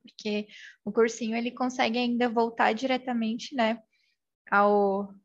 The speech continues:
a preparação mesmo, direta, em, em curto prazo, do que o próprio ensino médio, que a gente tem um tempão pra ver várias coisas e, e acaba sempre esquecendo no meio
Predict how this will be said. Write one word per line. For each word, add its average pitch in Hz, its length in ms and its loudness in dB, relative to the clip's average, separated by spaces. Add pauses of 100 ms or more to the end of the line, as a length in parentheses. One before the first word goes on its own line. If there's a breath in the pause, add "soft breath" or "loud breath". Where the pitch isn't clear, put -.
(160)
a - 100 -2
preparação 403 880 4
mesmo, 262 440 -2
direta, 233 600 2
em, 220 380 -2
em 214 120 -4
curto 233 300 -6
prazo, 226 540 2
do 254 100 -6
que 262 120 -8
o 233 40 -6
próprio 226 280 0
ensino 240 260 -6
médio, 240 340 0
que - 80 -10
a 202 40 -6
gente 208 240 -6
tem 220 180 -2
um 220 80 -2
tempão 220 440 -2
pra 226 160 -4
ver 208 220 -2
várias 208 300 -2
coisas 214 580 -4
e, 226 200 -6 (440 loud breath)
e 262 80 -2
acaba 339 380 2
sempre 262 220 -4
esquecendo 254 500 -4
no 226 100 -4
meio 208 320 -2